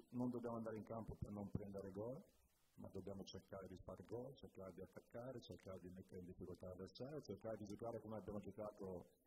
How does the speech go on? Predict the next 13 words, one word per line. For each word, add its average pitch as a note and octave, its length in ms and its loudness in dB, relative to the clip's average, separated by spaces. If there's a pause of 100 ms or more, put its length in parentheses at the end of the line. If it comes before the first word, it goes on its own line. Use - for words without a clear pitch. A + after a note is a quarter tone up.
(220)
recentemente A2+ 760 2
contro G#2 280 2
l'Inter, C#3+ 420 2
contro F#2+ 300 -2
la F#2+ 80 2
Fiorentina, C3+ 680 -2
per - 180 -2
più - 140 -2
di G2 60 -2
un'ora G2+ 240 2
contro G2 320 0
la G2 60 2
Juventus, A#2+ 520 2